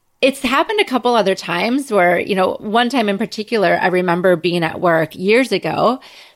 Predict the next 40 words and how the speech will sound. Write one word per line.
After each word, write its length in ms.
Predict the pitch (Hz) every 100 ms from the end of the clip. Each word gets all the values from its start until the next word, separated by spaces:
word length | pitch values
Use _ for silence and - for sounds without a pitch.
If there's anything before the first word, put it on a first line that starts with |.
| _ _ -
and 480 | 226 214 196 196 -
I 60 | 208
had 220 | 214 233
to 60 | 226
go 180 | 208
intubate 380 | 170 202 190 175
a 40 | 175
patient. 540 | 180 151 160 190 233 _ _ _ _ _ _ _ -
And 280 | 208 202 208 -
I 60 |
remember, 640 | 214 226 220 220 254 339 339
like, 320 | 247 190 - _ -
as 220 | 175 185 208
I 120 | 208
was 200 | 180 165
walking 460 | 160 165 170 196
to 440 | 180 190 175 170 170
the 140 | 175 165
room 340 | 165 165 190
to 100 | 185
do 140 | 165
the 100 | 170
procedure, 580 | 165 165 - 156 208 247 254 - -
the 100 | 214
narrative 420 | 202 196 226 233
in 60 | 214
my 140 | 190
head 280 | 180 170 190
was, 340 | 175 165 151 -
"Ugh, 280 | 196 196 170 - -
I 60 |
don't 320 | 208 185 180 - _ -
like 320 | - 165 -
my 120 | 143
job. 440 | 160 247 233 226 202
Why 220 | 160 147
am 120 | 151
I 140 | 143
doing 400 | - - 247 226
this?" 480 | 220 208 202 202 -